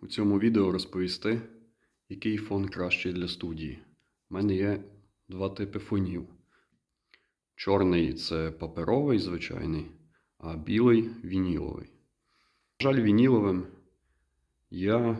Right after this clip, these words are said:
користуюсь десь тільки трохи більше місяця,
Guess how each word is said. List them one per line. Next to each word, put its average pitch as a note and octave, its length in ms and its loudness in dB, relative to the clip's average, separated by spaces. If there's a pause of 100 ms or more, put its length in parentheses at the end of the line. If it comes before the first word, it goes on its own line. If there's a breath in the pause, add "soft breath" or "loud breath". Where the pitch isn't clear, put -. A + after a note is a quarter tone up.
(100)
користуюсь G2+ 680 2
десь G2 260 0
тільки F2+ 480 -6 (500)
трохи G2 300 -4
більше F#2 320 0
місяця, - 560 -4